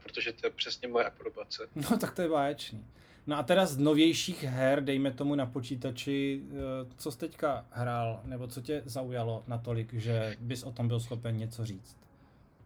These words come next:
Speaker 1: O, bože, eh, hrál jsem dvě hry v poslední době. Eh,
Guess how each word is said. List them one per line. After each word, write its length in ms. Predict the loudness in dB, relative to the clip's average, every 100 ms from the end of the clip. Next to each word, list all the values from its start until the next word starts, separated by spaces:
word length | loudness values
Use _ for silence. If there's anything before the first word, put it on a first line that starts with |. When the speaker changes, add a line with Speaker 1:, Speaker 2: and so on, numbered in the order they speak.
| -20 _ _ -16 -16 2 4
Speaker 1:
O, 60 | 4 0 -2
bože, 340 | 2 6 4 4 -6 2
eh, 600 | 6 8 8 8 6 4 0 -18 -20 -20 _ _ _ _ _ _ -20 -20 -20 -20 _ -20 -20 -20 _ _ 4
hrál 220 | 8 8
jsem 260 | 8 4 6
dvě 240 | 10 10
hry 220 | 10 6
v 80 | 2
poslední 520 | -2 2 2 4 2
době. 360 | 2 0 0 0
Eh, 960 | -2 -2 4 6 8 8 8 8 4